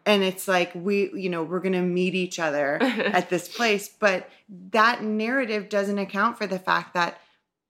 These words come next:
Speaker 1: communication, as you say, is so difficult
Speaker 2: Right.
Speaker 1: for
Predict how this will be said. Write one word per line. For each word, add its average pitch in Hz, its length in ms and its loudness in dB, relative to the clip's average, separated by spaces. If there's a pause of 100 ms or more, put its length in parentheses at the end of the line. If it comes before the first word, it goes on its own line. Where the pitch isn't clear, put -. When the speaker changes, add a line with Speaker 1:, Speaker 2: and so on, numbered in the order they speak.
(300)
Speaker 1:
communication, 233 960 4
as 170 300 2
you 170 100 -2
say, 180 460 2 (280)
is 233 300 2
so 214 340 4
difficult 214 680 0
Speaker 2:
Right. 98 240 -6 (160)
Speaker 1:
for 277 260 2